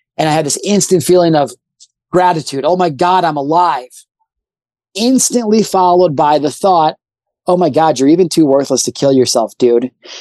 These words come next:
And I immediately saddened myself with shame and guilt. Now, I'm only telling the audience this because I want you all to think about that moment in your life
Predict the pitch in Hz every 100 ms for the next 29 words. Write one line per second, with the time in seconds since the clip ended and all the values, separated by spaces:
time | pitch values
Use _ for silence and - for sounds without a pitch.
0 | - - 147 131 143 160 175 180 202 208
1 | 185 170 143 - 160 139 139 135 - 143
2 | 135 - - 143 127 120 135 120 117 -
3 | _ _ _ _ _ 131 139 143 156 185
4 | 180 214 214 185 175 190 208 180 - 143
5 | - 147 139 143 175 - 185 165 143 185
6 | 165 160 147 135 147 165 165 147 143 151
7 | 147 147